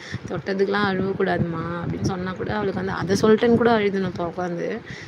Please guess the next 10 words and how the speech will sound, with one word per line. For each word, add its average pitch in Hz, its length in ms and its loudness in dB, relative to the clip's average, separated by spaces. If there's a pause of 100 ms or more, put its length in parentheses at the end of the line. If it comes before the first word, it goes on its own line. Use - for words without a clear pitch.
(100)
So, - 160 -10
அதனால 180 320 0 (120)
அழுகுறதே 226 600 4
வேஸ்ட்டுன்னு 208 480 0
தான் 196 120 0
நான் 185 200 -2
நினைப்பேன், 185 360 -6
என்னை 180 160 -4
பொறுத்த 185 300 -4
வரைக்கும். 180 340 -6